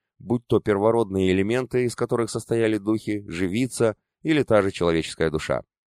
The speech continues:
Именно поэтому ожоги, оставленные этим огнем, с трудом поддавались лечению. По словам Марии,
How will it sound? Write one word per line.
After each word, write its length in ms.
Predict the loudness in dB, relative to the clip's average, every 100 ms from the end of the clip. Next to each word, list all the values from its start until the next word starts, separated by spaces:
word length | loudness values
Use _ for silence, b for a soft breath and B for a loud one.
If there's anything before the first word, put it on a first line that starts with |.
| _ _ _ _ _ _ _ _
Именно 320 | -4 0 0 2
поэтому 500 | 2 2 2 -2 0
ожоги, 540 | 0 -2 0 0 4
оставленные 680 | 2 2 2 2 2 0 -2
этим 320 | -4 -6 -4
огнем, 420 | -4 -2 -4 -4 -8 _ _
с 140 | -16
трудом 360 | -4 -2 2 0
поддавались 540 | 0 0 2 2 2
лечению. 560 | -4 -8 -6 -6 -8 -10 _ _ _ _ _ _ _ _ _ _
По 100 | -4
словам 340 | 2 2 2
Марии, 440 | 0 -2 -2 -6